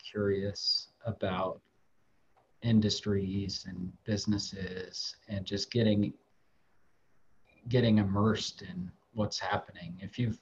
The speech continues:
if you went to the solar trade show for ten years in a row, my guess is you're gonna find something to do in solar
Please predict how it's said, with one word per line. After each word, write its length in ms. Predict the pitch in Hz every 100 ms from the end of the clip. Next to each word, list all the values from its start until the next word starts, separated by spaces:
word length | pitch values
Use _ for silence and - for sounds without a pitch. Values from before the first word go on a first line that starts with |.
| _
if 180 | 110 -
you 140 | 113
went 260 | 107 110 107
to 120 | 107
the 140 | 101 -
solar 500 | - 113 107 104 98
trade 380 | - 104 90
show 360 | - - - - -
for 100 | - -
ten 220 | 110 104
years 300 | 101 101 -
in 80 | 107
a 80 | -
row, 440 | 101 92 - - -
my 120 | 113
guess 320 | 107 110 107 107
is 160 | -
you're 100 | 104
gonna 140 | - 92 -
find 380 | - 98 107 107 - _ _ _ _ -
something 540 | - 120 - 113 98
to 140 | 107 95
do 220 | 101 95
in 140 | 92
solar 560 | - - 101 - -